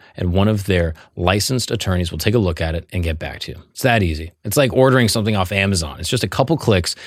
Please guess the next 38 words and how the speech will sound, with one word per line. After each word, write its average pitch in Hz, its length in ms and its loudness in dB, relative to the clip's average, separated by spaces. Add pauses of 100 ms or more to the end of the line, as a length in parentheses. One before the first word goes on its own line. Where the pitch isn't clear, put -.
(140)
You 110 80 0
can 104 100 2
submit 113 240 2
your 123 100 -2
claim 85 380 -2 (380)
very 98 280 4
easily 80 440 0 (440)
and 87 160 0
cheap. - 320 -6 (560)
Yeah, 80 200 0
how 98 160 0
about 90 220 0
zero 80 320 -2
dollars? - 480 -12 (320)
That's 113 200 2
how 135 80 6
much 117 180 6
it 101 80 0
costs 92 220 2
to 90 60 0
submit 92 220 2
a 82 40 -2
claim 82 160 -2
with 80 100 -2
Morgan 85 220 2
and 78 60 0
Morgan. 76 260 -6 (140)
Extremely 147 440 2
easy, 95 380 2 (560)
no 107 220 4
fee 92 260 0
required. 78 480 -6 (120)
So, 165 440 4 (280)
if 113 120 -2
you 170 140 4
are 165 160 4
ever 151 380 2
injured, 101 480 4